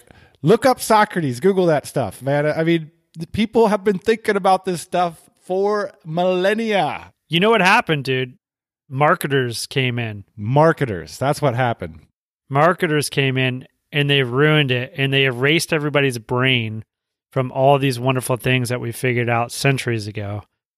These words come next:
Speaker 1: We're not gonna reference any of those people today. We're just gonna talk off the top. Five ways success has sucked in your life. Number one, Ian, is the rose-colored glasses. It's like in corporate life,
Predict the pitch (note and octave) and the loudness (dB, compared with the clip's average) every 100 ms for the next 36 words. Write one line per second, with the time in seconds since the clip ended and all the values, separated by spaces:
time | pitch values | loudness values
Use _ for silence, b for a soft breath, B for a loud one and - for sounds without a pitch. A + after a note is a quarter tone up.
0 | _ _ D3 E3+ D#3+ C#3 A2 A2 G#2 F#2+ | _ _ 2 4 4 2 2 0 0 -2
1 | F#2 G2 E2+ D#2+ D#2+ D#2+ _ _ - F#2+ | -2 -4 -4 -4 -4 -6 _ _ -8 -6
2 | F2 - D#2+ - - - F#2 F2 E2 - | -6 -6 -8 -8 -16 -4 -2 -2 -4 -6
3 | - E2 D#2+ _ _ _ _ - D#3 F#3 | -6 -4 -6 _ _ _ _ -2 4 4
4 | E3+ F3 E3+ D#3 - b b - - B2+ | 4 4 4 0 -6 b b -14 -8 -6
5 | - D3+ C#3+ - B2 - - C#3 - - | 0 2 2 2 -2 -2 -2 -2 -2 -16
6 | _ _ _ A#2 A2+ A#2 C3+ C3 A#2+ A2+ | _ _ _ -6 -2 0 0 2 0 -2
7 | C3+ C#3+ C#3 C#3+ C#3 C#3+ D3 D3 D3 _ | -2 2 4 2 0 -2 0 -2 -6 _
8 | _ _ _ _ _ _ - C#3+ B2 A2+ | _ _ _ _ _ _ -6 -4 -2 0
9 | C3 B2 B2 C#3+ D#3+ F3 F#3+ F3+ - - | 0 2 2 4 4 2 -2 -8 -10 -2
10 | E3 D#3+ C#3 B2 B2 C#3 - E2+ - - | 0 0 -2 0 0 0 -6 -12 -14 -20
11 | _ _ _ _ _ _ _ F3 - F3 | _ _ _ _ _ _ _ -6 0 0
12 | D#3 - _ _ _ - D#3 - G3 G#3+ | 0 -6 _ _ _ 0 0 4 2 4
13 | G3 - G#2+ G#2+ - | 0 -2 -4 -6 -8